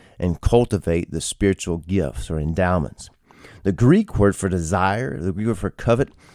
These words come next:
it, it means this. It literally means to fervently boil with zealous-,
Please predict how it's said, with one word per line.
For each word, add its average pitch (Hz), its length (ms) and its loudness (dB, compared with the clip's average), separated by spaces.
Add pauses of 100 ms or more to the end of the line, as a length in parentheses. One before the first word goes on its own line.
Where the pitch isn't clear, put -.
(120)
it, - 140 -6 (100)
it 98 120 -2
means 113 320 6
this. 95 240 0
It - 100 -12
literally 117 320 4
means 101 340 2 (240)
to 90 100 2
fervently 131 760 0
boil 87 760 4
with 82 140 -2
zealous-, 82 840 0